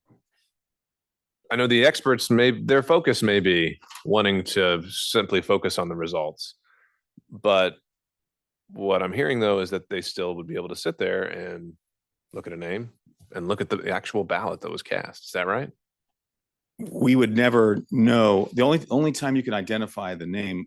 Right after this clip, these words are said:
Speaker 2: might be the signature. You're looking at a signature match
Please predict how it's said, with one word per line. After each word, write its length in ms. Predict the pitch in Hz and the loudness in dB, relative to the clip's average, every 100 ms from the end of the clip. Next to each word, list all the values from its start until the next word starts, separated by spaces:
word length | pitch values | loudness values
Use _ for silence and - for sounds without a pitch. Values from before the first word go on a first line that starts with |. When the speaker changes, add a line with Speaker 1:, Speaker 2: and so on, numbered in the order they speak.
| - | -8
Speaker 2:
might 280 | 104 107 101 | -6 -4 -4
be 100 | 90 | -8
the 80 | |
signature. 580 | 80 - 117 98 - 82 87 | -8 -8 -8 -8 -8 -10 -8
You're 100 | 92 | -8
looking 240 | 104 104 | -8 -8
at 60 | 95 | -12
a 40 | |
signature 360 | - 110 - 90 | -10 -8 -6 -4
match 400 | 87 85 - | -4 -4 -8